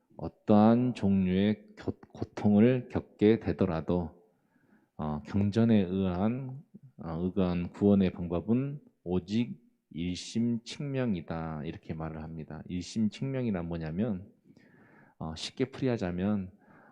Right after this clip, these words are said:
어, 중생이 고통에서 벗어나고자 하자, 한다면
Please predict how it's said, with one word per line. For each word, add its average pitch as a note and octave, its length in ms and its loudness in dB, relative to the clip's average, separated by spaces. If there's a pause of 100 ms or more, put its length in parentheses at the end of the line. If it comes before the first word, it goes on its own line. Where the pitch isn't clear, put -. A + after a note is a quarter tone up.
(100)
어, - 280 -8
중생이 G#2+ 680 6
고통에서 A2+ 680 0
벗어나고자 F#2+ 680 2
하자, G#2 460 0
한다면 F#2+ 840 0